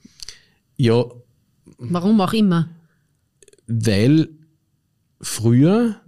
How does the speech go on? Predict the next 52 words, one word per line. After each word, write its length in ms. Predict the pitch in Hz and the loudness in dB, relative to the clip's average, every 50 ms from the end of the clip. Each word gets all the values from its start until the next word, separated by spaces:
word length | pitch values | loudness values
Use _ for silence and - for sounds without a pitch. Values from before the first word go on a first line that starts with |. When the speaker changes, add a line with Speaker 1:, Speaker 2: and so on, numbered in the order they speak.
| _ _ _ _ _ _ _ _ | _ _ _ _ _ _ _ _
Speaker 1:
in 180 | - 120 107 98 | -4 -2 -2 0
meiner 220 | 92 90 90 117 | 0 0 0 2
Jugend 300 | 139 151 165 175 196 - - | 2 2 2 2 2 0 0
haben 80 | 120 | -2
wir 40 | 120 | -2
einen 80 | 113 110 | -2 -4
Fernseher 380 | - 82 87 110 - 156 185 | -4 -6 -6 -6 -4 -4 -4
gehabt, 360 | - - 247 - - - - - - | -4 -6 -10 -10 -14 -20 -20 -16 -10
dann 180 | 107 117 120 | -6 -4 -2
haben 120 | 113 117 131 | -2 0 0
wir 80 | 127 123 | 0 0
halt 160 | 131 135 139 | 0 0 -2
uns 120 | 127 123 | -4 -6
die 80 | - 127 | -6 -4
Dinge 220 | 123 131 131 123 | -2 -2 -2 0
angeschaut. 360 | 101 107 110 - 170 185 - - - - - - - - _ _ _ | -2 -2 -2 -2 -2 -4 -4 -8 -16 -20 -20 -20 -20 -20 _ _ _
Wenn 160 | - 120 120 | -4 0 0
ich 80 | 127 123 | 2 2
meine 240 | 117 117 117 120 110 | 2 2 0 0 0
Burschen 340 | - 127 143 - - 185 175 | 0 0 0 0 -2 -2 -2
anschaue 420 | 165 175 165 180 196 196 180 107 | -2 0 0 0 0 0 0 -2
oder 200 | 131 131 139 131 | -2 0 0 0
halt 380 | 131 127 127 123 127 - - - | 0 0 -2 -4 -8 -10 -6 -2
die 140 | 131 123 | -2 -2
Freunde, 540 | 117 - 104 104 107 117 135 156 165 175 160 160 - - _ - | -2 -2 -4 -2 -2 0 0 0 0 -2 -4 -6 -12 -20 _ -2
wo 120 | 135 131 | -2 0
sie 140 | 120 - 131 | 0 0 0
die 120 | 120 147 | 0 0
bewegen, 600 | 147 147 156 123 113 117 127 165 185 196 180 190 190 | 2 2 2 2 2 2 2 2 0 0 -2 -4 -4
ähm, 340 | 131 131 143 143 143 - - - - _ _ _ _ _ _ - | -2 -2 0 0 -2 -4 -6 -10 -18 _ _ _ _ _ _ -16
die, 80 | - - | -10 -4
es, 220 | - 135 - 104 - | -2 -2 0 -2 -2
es 260 | - 151 143 - - | -2 0 0 0 2
wird 200 | 135 160 196 - - | 2 2 2 2 0
sch-, 140 | - - - _ _ _ - - _ _ _ _ _ - - - _ _ _ | -2 -4 -6 _ _ _ -20 -20 _ _ _ _ _ -20 -20 -20 _ _ _
alles, 280 | - 147 156 - - - | 0 2 2 2 2 2
was 140 | 156 160 - - | 0 0 0 2
man 120 | 160 139 | 2 2
halt 220 | 143 147 143 147 - | 2 2 0 -2 -6
früher, 460 | - - 117 135 160 175 180 180 - | -4 0 2 4 4 4 4 2 0
es 140 | - 127 - | 0 0 0
wird 120 | 156 147 - | 0 0 0
alles 160 | 139 139 - | -2 -2 -2
kommentiert, 580 | - - 127 123 120 123 - 135 160 214 220 | -2 -2 0 0 -2 -2 0 0 0 0 0
es 140 | - 131 - | -2 -4 -2
wird, 200 | - 143 139 - - | -2 -4 -4 -6 -10
also 160 | - - 120 131 | -8 -6 -4 -4
in, 140 | 143 147 165 - | -4 -6 -8 -8
in 160 | - 135 135 | -6 -4 -4
den 120 | 131 127 | -4 -2
sozialen 400 | - - 127 - 135 120 123 127 | -2 -2 -2 -2 -2 0 0 0
Medien, 360 | 123 123 139 165 175 190 180 | 0 2 2 2 0 0 -2